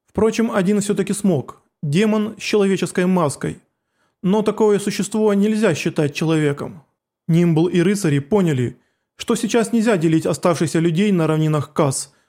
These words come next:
на них и нас. Конечно, с точки зрения Империи, катастрофа случилась с ними, но с точки зрения человечества, жестокая бойня происходила со всеми нами. «Хорошо. Думаю, время пришло».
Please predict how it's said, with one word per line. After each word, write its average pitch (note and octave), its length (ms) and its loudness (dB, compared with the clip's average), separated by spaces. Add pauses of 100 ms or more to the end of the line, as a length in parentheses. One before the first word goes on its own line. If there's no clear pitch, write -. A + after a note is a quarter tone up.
(120)
на E3+ 140 2
них G3+ 380 0 (100)
и G3+ 80 2
нас. F#3 500 -2 (500)
Конечно, G3 380 0
с C#3 40 -6
точки E3+ 280 0
зрения F3 480 2
Империи, F3+ 540 0
катастрофа B3 540 -2
случилась A3+ 440 -2
с - 80 -6
ними, C#3+ 420 0 (460)
но E3 120 0
с D3 60 -4
точки E3+ 320 -2
зрения E3 380 0
человечества, E3+ 800 -2 (440)
жестокая G#3 560 2
бойня G3 360 2
происходила F#3 600 0
со G3+ 160 -2
всеми G3 320 0
нами. E3 460 -2 (440)
«Хорошо. G3+ 720 -2 (560)
Думаю, G#3 680 2
время G#3 360 0
пришло». C#3 580 -2